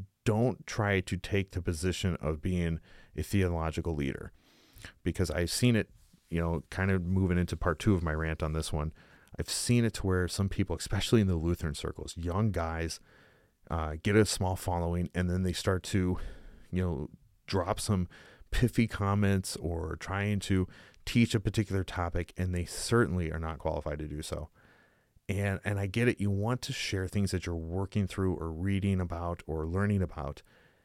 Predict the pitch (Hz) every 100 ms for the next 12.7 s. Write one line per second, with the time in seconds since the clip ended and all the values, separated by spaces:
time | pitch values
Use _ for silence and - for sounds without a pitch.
0 | _ _ _ 90 90 92 90 - 120 135
1 | 98 - _ _ _ _ _ _ 95 98
2 | - - 95 104 127 127 - - 95 90
3 | 85 - _ _ 95 101 110 - 104 85
4 | 82 85 - - - 110 87 85 82 -
5 | _ _ _ - - 92 85 - 120 143
6 | 139 143 139 135 80 - - - - -
7 | 90 95 95 92 - - 82 82 85 82
8 | 78 73 71 - 76 85 76 64 - -
9 | - - _ _ 92 87 - _ 92 95
10 | 104 127 135 - 98 101 113 120 107 85
11 | 85 _ _ _ - 98 90 82 - -
12 | 78 101 104 90 85 69